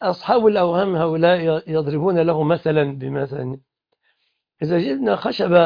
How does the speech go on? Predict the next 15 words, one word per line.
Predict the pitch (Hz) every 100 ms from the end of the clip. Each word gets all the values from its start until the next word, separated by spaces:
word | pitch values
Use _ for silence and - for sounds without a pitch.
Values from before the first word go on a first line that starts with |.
| 165
عرضها | 165 156 196 165
مثلًا | 165 160 165 151 139 _ _ _ _ _ -
متر، | 185 208 - - - _ _ _ _ -
عرضها | 180 285 330
متر، | 339 302 - _ _ _ _ _ _ -
ووضعناها | 240 254 262 285 277
على | 247 214
الأرض، | 214 185 143 117 _ _ _ _ _ _ _ _ _ _ _ _
أنت | 285 285 262
ممكن | 254 294 226 208
تجري | 214 240 202
على | 202 180
الخشبة | 180 170 - 190 180
جرياً | 160 226 226 202 180
شديداً، | 165 180 254 220 156 123